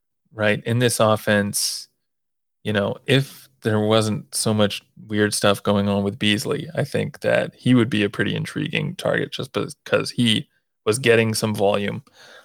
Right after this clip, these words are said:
Um, so if Sanders is gonna have that sort of role or even a possibly bigger role, then I think that makes sense. Um,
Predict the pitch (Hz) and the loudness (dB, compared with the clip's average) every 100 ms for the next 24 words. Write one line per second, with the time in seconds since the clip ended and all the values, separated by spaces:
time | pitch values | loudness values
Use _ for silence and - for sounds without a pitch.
0 | - 107 104 104 - 107 - 175 180 160 | 2 4 6 4 2 2 4 6 6 6
1 | 143 120 117 107 101 104 113 - 101 98 | 4 4 2 4 4 6 4 2 0 0
2 | 98 95 101 - - 101 95 104 98 95 | 0 -2 -2 -6 -4 0 0 0 -4 -6
3 | - 104 - - _ - 110 101 107 101 | -6 -6 -6 -20 _ 0 0 2 -2 -2
4 | 113 113 101 98 110 107 107 123 113 107 | 2 2 2 0 -2 -4 -2 -2 0 -2
5 | 104 110 - 104 104 - - _ _ _ | -2 -4 -4 -2 -4 -6 -10 _ _ _
6 | _ _ _ 104 98 98 110 | _ _ _ 0 2 2 -4